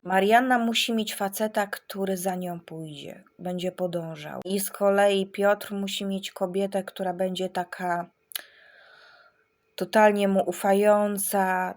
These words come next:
taka łagodna, taka spolegliwa. Bo to też, tak jak mówię, tu nie chodzi tylko o, o zgodność poglądów, tu chodzi też o charakter. Są faktycznie związki, gdzie, em,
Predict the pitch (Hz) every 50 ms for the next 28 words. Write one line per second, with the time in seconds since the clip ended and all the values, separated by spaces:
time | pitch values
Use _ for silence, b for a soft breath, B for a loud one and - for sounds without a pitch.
0 | _ - 185 180 - - 180 175 175 175 170 175 175 175 190 196 196 196 196 190
1 | 180 185 185 185 180 180 175 - - 170 - 170 165 - - - - 170 170 175
2 | 180 175 190 196 196 202 202 190 175 180 185 180 180 190 196 - 226 214 214 233
3 | 233 226 - - - 220 214 - 226 214 220 220 214 208 196 196 202 208 208 208
4 | 208 202 196 - 220 220 214 233 226 226 208 202 202 208 202 - - 202 190 180
5 | 175 - - 185 185 185 180 - - 180 180 175 175 185 190 190 185 185 185 185
6 | 180 180 - - - - - - - 185 175 175 185 185 190 196 202 214 - -
7 | 208 196 - 196 196 - 202 196 202 190 196 - - 180 - - 185 175 180 180
8 | 175 175 - - - 156 - - _ _ _ _ _ _ _ _ - - 269 285
9 | 294 311 269 269 - - 233 233 - - 226 220 214 202 196 202 202 202 196 202
10 | 202 202 - - - - 220 - - 190 175 175 - - 190 185 185 180 180 180
11 | 180 180 B B B B B B B B B B B B - - 185 180 180 180
12 | 180 180 175 180 175 175 -